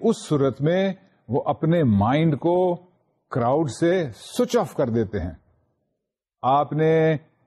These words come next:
ایک بہت بڑے ایتھلیٹ کا نام سنا ہوگا،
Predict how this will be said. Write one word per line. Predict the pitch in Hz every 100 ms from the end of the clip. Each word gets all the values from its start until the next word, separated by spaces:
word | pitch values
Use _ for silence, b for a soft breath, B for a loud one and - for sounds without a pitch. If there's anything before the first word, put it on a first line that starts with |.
| _ - 131
ایک | 127 104
بہت | 226 220 226 151
بڑے | 135 165 170 170 151 - -
ایتھلیٹ | 147 - 156 165 -
کا | 160 151 147 113
نام | 120 156 147
سنا | 139 143
ہوگا، | 135 127 143 143